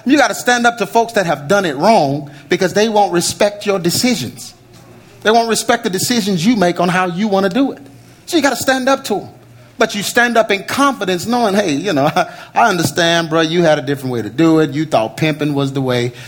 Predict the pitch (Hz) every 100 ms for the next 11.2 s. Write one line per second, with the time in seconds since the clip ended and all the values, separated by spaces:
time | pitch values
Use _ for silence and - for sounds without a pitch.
0 | - 123 135 135 120 - 110 - - -
1 | 127 151 156 147 143 139 127 120 127 120
2 | 120 - - - 113 127 139 156 165 -
3 | 123 - - - - - 143 - 123 160
4 | 165 156 151 147 151 143 143 131 131 120
5 | - 110 76 107 147 180 175 151 156 151
6 | 156 143 135 139 139 139 139 - - -
7 | 135 113 - - - _ - - 147 151
8 | 139 139 127 113 107 120 117 101 76 78
9 | - - - - - - _ - 110 123
10 | 123 117 113 107 107 101 98 95 90 87
11 | 87 78